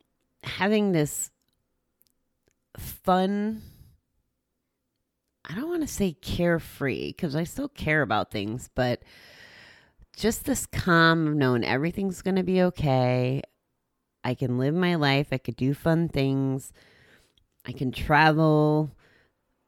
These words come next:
I can do just about anything I wanna do. And to have that consistent for, you know, over three years,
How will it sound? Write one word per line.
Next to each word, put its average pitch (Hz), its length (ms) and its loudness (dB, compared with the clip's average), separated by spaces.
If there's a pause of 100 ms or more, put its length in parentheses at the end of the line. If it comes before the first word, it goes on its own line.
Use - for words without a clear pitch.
I 123 120 -10
can 120 680 -6 (2250)
do 220 640 0 (100)
just 254 380 -6
about 240 320 2
anything 190 500 0
I 196 140 2
wanna 185 320 4
do. 135 500 2 (1300)
And 131 640 0 (1040)
to 175 160 0
have 175 300 0
that 175 260 0
consistent 165 800 -2
for, 143 600 0 (920)
you 151 120 -4
know, 135 200 0
over 143 240 -4
three 151 320 -4
years, 139 720 -2